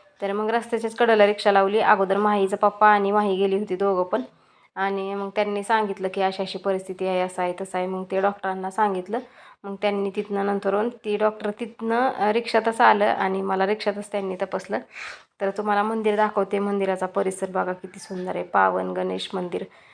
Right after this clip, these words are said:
इतकं सुंदर. आणि मंदिराच्या आवारात हा दवाखाना मी पहिल्यांदाच बघितला आहे मंदिराच्या आवारातला,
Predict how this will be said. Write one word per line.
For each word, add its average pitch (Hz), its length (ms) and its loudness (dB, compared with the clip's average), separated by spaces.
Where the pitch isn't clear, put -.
इतकं 220 360 -4
सुंदर. 240 380 -2
आणि 214 180 2
मंदिराच्या 208 560 0
आवारात 196 300 6
हा 214 220 0
दवाखाना 233 480 4
मी 214 80 2
पहिल्यांदाच 214 600 4
बघितला 196 320 -2
आहे 190 100 -4
मंदिराच्या 190 520 0
आवारातला, 185 460 2